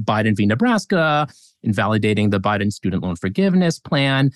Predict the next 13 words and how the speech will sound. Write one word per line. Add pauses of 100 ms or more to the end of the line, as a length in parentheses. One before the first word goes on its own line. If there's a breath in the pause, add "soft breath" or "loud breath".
(200 soft breath)
He
wrote,
obviously,
the
affirmative
action
opinion,
Students
for
Fair
Admissions
v.
Harvard.